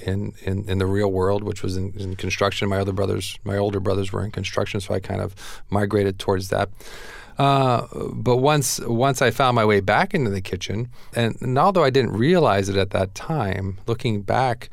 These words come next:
at that moment, washing dishes at the Palm Beach Yacht Club really prepared me to be a cook, because the, the actions that you are doing as a dishwasher are the same things that you're gonna be doing as a cook. In other words,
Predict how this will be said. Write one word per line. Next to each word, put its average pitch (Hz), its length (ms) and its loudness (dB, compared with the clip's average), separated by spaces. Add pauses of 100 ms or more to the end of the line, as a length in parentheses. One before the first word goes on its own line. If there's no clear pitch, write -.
(680)
at 107 140 -2
that 104 200 2
moment, 104 560 2
washing 101 440 0
dishes 101 340 -2
at 95 120 -8
the 95 80 -2
Palm 95 240 -2
Beach 90 140 -4
Yacht 123 160 0
Club 98 240 -2
really 127 540 2
prepared 110 540 -2
me 95 340 -2 (280)
to - 100 -12
be 113 120 2
a 113 60 2
cook, - 380 -6 (120)
because 104 520 0
the, 104 340 -2
the 104 180 0
actions 120 720 -2 (180)
that 104 280 -4
you 101 340 -4 (220)
are 98 360 0 (160)
doing 110 360 2
as 95 400 -2 (180)
a 92 220 -2
dishwasher 104 640 -2
are 95 40 -2
the 92 140 -6
same 101 260 -2
things 92 340 -4
that - 120 -12
you're 90 60 -4
gonna 92 100 -2
be 92 60 -4
doing 92 180 -4
as 92 120 -6
a 95 60 -8
cook. - 240 -6
In 98 60 -4
other 101 160 0
words, 98 320 -2